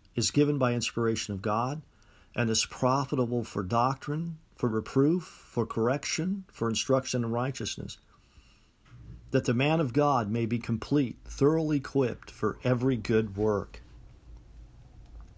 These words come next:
What is the purpose of Scripture? Well, Paul tells us it's profitable for doctrine. It indoctrinates us into the teaching of God and his Son.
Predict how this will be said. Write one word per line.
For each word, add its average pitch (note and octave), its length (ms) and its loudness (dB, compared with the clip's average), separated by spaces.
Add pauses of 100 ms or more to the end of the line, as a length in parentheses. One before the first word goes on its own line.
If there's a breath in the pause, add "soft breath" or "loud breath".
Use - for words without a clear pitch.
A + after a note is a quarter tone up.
(1200 loud breath)
What G3 180 8
is G#3+ 160 4
the C3+ 80 -4
purpose B2 380 2
of - 80 -8
Scripture? - 580 -2 (460)
Well, A#2 100 -2
Paul D3+ 280 6
tells C#3 420 4
us A#2 160 -4
it's A#2+ 160 -6
profitable B2+ 680 4
for A#2 160 -2
doctrine. A#2 720 2 (800 loud breath)
It C#3+ 100 4
indoctrinates C3+ 880 0
us - 460 -2
into E3 180 4
the C3 100 0
teaching D3 460 2
of G#2+ 100 -2
God C3 380 4
and A2 160 -2
his B2 180 2
Son. A#2+ 300 0